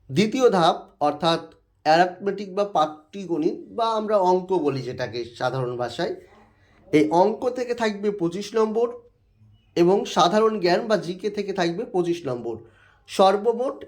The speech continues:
একশো নম্বরের পরীক্ষা হবে। এবার যারা আর্টসের ছাত্র আমরা কম বেশি সবাই, আমাদের ক্ষেত্রে দুর্বলতার প্রধান জায়গা অঙ্কটা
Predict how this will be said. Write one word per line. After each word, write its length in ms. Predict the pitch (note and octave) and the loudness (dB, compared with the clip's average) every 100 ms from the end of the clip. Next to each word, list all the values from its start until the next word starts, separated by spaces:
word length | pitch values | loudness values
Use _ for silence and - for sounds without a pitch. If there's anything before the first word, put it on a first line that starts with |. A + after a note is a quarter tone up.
| - | -4
একশো 380 | D3 D#3 - G#3 | 0 0 -2 -2
নম্বরের 480 | G3+ G3+ G3 G#3+ C4+ | -2 -2 0 2 0
পরীক্ষা 500 | - D#3+ D3 - E3+ | -2 -2 -2 -4 -6
হবে। 280 | C#3+ A#2 - _ _ _ _ _ _ _ - | -6 -6 -10 _ _ _ _ _ _ _ 2
এবার 300 | A3 A#3 F3 - - _ _ _ _ _ _ | 6 6 6 2 -16 _ _ _ _ _ _
যারা 480 | C#3 B2+ G3 G3+ G3+ - | -4 0 2 2 -2 -2
আর্টসের 500 | E3 G#3 - E3 - | -2 -2 -6 -8 -4
ছাত্র 360 | E3+ D3+ D#3+ | -4 -4 -4
আমরা 240 | D#3 C#3+ D3+ | -4 -4 -10
কম 260 | C#3+ C3+ | -10 -10
বেশি 220 | C3+ D3+ | -10 -10
সবাই, 340 | E3+ D3+ E3 G3+ - - - | -6 -4 -2 -2 -6 -20 -6
আমাদের 400 | D#3 G3 G#3+ A3 | 0 2 4 2
ক্ষেত্রে 580 | G#3+ G3 - F#3+ - - _ _ _ _ _ _ _ _ - | 0 -2 0 0 -2 -8 _ _ _ _ _ _ _ _ -2
দুর্বলতার 840 | C#3+ G#3+ G#3 A#3 A#3 A3+ A3 A3+ - | 2 4 4 4 4 2 0 0 -6
প্রধান 460 | - F3+ G#3 G3+ | -6 0 2 2
জায়গা 380 | F3 D#3 D3+ F#3+ | 2 2 2 0
অঙ্কটা 540 | G#3 D3+ C#3+ A#2+ A2 | 0 -4 -4 -8 -12